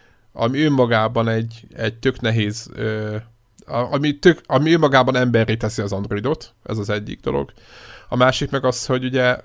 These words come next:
sokféleképpen lehet játszani az Androidot, és ez nagy, a játék teljesen teret ad ennek, tehát csinálhatod azt,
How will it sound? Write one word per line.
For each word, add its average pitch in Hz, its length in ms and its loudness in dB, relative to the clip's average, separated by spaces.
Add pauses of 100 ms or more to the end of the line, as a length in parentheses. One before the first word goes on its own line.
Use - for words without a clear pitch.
(380)
sokféleképpen 117 840 -2
lehet 110 240 -4
játszani 110 340 -4
az 107 60 -2
Androidot, 127 400 -4
és 127 160 -6
ez 123 200 -2
nagy, 127 200 0
a 113 160 -4
játék 120 380 0
teljesen 110 400 -2
teret 107 260 -4
ad 107 100 -6
ennek, 127 400 -4 (300)
tehát 113 320 -2
csinálhatod 113 520 0
azt, - 280 -2